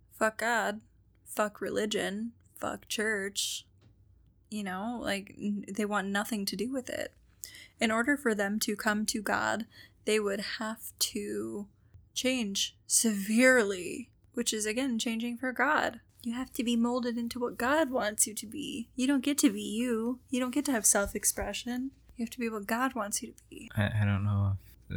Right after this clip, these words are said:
Speaker 2: a Christian would have any problem with that, though.
Speaker 1: I think you're right. And that's what makes me sad, is I'm sitting here saying this, and they're like, "Yeah, exactly." And I'm over here like, "You, you don't want your own free will?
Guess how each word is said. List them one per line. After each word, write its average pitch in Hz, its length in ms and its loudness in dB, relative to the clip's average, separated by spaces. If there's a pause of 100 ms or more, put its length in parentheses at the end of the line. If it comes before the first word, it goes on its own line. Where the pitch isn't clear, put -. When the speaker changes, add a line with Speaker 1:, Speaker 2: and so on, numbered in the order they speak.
(100)
Speaker 2:
a 95 120 -6
Christian 98 440 0
would 98 100 2
have 95 200 -4
any 95 180 0
problem 104 380 4
with 87 140 -2
that, 95 240 -4
though. - 280 -6 (360)
Speaker 1:
I 247 680 4 (420)
think 262 280 4
you're 220 140 6
right. 185 400 4 (320)
And 202 400 -4 (840)
that's 240 220 6
what 247 100 4
makes 220 220 2
me 208 100 0
sad, 190 420 2 (460)
is 220 140 2
I'm 220 80 4
sitting 233 280 4
here 226 160 2
saying 220 360 4
this, 202 220 6
and 214 100 0
they're 208 140 2
like, 196 200 2
"Yeah, 226 260 4 (1700)
exactly." 220 640 -4 (320)
And 214 140 -6
I'm 208 140 -2
over 214 180 -4
here 214 200 -2
like, 208 260 -2
"You, 214 140 -4 (880)
you 220 220 2
don't 240 340 10
want 240 400 8
your 233 180 8
own 240 280 8
free 254 300 4
will? 214 640 4